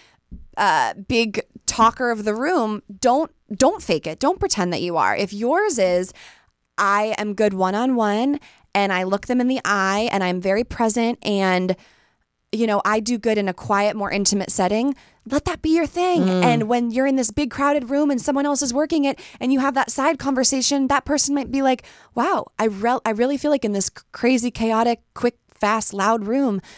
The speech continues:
Speaker 1: this was the one person that, like, looked me in the eye and took a minute to really be with me and, like, ask me about my job or my work."
Speaker 2: Mm-hmm.
Speaker 1: Like,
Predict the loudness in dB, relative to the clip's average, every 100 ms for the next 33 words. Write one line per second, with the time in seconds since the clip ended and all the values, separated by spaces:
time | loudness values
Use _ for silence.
0 | -20 _ _ 0 0 0 0 0 0 0
1 | -2 0 0 0 0 0 -2 -2 0 2
2 | 0 0 2 2 0 -4 -12 _ _ _
3 | -2 -2 -2 -2 0 2 0 -2 0 0
4 | 0 0 0 0 0 2 0 0 -2 -2
5 | -2 2 2 0 -4 0 0 0 -2 2
6 | 2 2 0